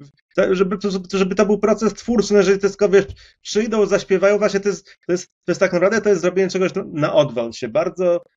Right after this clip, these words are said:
bardzo tanim, tanim kosztem, nawet, y, y, po prostu, no, wiesz, jeżeli tam Sztadoda tam jeździ i, i pomaga i faktycznie tam łazi, wiesz, po,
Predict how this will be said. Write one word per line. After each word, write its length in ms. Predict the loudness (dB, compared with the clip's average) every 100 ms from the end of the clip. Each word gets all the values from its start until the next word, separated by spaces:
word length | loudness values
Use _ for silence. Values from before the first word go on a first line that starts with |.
| _ 0
bardzo 340 | 0 2 -4
tanim, 500 | -2 -2 -2 -4 -6 -10 _ -20 _ -12 0
tanim 340 | 2 4 0
kosztem, 480 | 2 2 2 -4 -2
nawet, 340 | 0 0 -2
y, 40 | -4
y, 400 | -4 -2 -4 -4
po 120 | -8
prostu, 400 | -4 -4 -4 -4
no, 100 | 4 6 6 2 -2 -8 -20 _ _
wiesz, 220 | -4 -2 -2
jeżeli 320 | -2 -2 2
tam 140 | 0
Sztadoda 440 | 2 2 4 4 2
tam 200 | 0 0
jeździ 340 | -2 -4 -8
i, 400 | -6 -6 -10 -12
i 40 |
pomaga 440 | -6 -2 2 2 2
i 80 | 0
faktycznie 420 | -4 -6 -4 -4
tam 100 | 2
łazi, 360 | 2 2 -2
wiesz, 300 | -4 -4 -4
po, 280 | -2 0 0